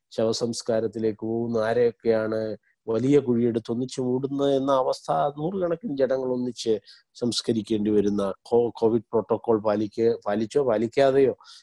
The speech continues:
ഒക്കെ വെട്ടിമൂടുന്ന അവസ്ഥയിലാണ് ഇന്ന് ഈ പറയുന്ന ക്യാപിറ്റലിസത്തിന്റെ പറുദീസയായ അമേരിക്ക. അവിടെ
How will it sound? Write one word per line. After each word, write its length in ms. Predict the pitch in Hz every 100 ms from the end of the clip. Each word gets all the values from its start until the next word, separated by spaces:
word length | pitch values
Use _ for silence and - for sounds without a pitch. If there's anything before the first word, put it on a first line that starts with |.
| _
ഒക്കെ 180 | - -
വെട്ടിമൂടുന്ന 580 | 139 131 156 170 165 160
അവസ്ഥയിലാണ് 680 | 135 135 - 151 143 135 135
ഇന്ന് 380 | 127 123 120 117 _ _ _ 117
ഈ 280 | 127 143 135
പറയുന്ന 540 | 120 120 120 117 117 104
ക്യാപിറ്റലിസത്തിന്റെ 1040 | 110 107 120 120 120 - 113 113 110 104
പറുദീസയായ 920 | - 104 117 131 127 - 117 110 107
അമേരിക്ക. 580 | 104 110 120 117 - 110
അവിടെ 720 | 101 95 113 135 120 92